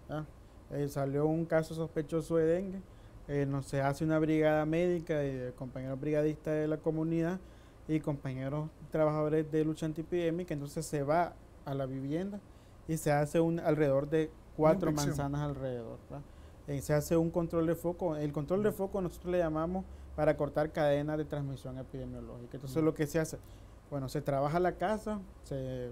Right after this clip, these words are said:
Speaker 1: si la casa tiene eliminación de criadero, se al-, deposita el B T I, incluso también se fumiga la vivienda, y alrededor de la casa, alrededor de la, en las manzanas,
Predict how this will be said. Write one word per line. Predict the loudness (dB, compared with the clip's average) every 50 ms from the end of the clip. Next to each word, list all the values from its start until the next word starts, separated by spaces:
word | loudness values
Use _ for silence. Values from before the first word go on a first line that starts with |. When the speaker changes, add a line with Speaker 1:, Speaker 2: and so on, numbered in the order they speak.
| -10 -10
Speaker 1:
si | -8 -6 -4 -4
la | -4 -4
casa | -6 -6 -6 -6 -6
tiene | -4 -2 0 2 4
eliminación | 4 4 4 2 2 0 0 0 0 0
de | 0 0
criadero, | 2 4 4 6 6 4 4 2 -2 -6 -10 -14 -20 -20 -20 -20 -20 -18
se | -8 -4 0 0 2 2 2 2 0 0 0 -2 -2 -4 -4 -6 -8 -12 -10 -6
al-, | -4 -4 -4 -4 -6 -8 -6 -2
deposita | -2 -2 0 0 -2 -4 -2 -2 -2
el | 0 2
B | 2 2 2
T | 4 4 4 6 4
I, | 4
incluso | 4 2 0 0 -2 -4 -6 -4
también | -2 -2 -2 0 -2 -2
se | -2 -4 -4
fumiga | -6 -6 -8 -4 -2 -2 0 0 0
la | 0 0
vivienda, | 0 0 0 0 0 0 -2 -4 -8 -12 -16 -20 -20 -20 -20 -20 -14 -4
y | 0 4 6 8
alrededor | 8 8 8 6 4 4 4 6 8 8 8 6 6 2 -2
de | -6 -6
la | -6 -6 -2
casa, | 0 0 0 0 -2 -6
alrededor | -8 -8 -6 -6 -6 -6 -4 -2
de | -2 0
la, | 0 -2 -4 -6 -6
en | -4 -2 -2
las | 0 2
manzanas, | 2 2 2 2 2 2 2 2 0 -2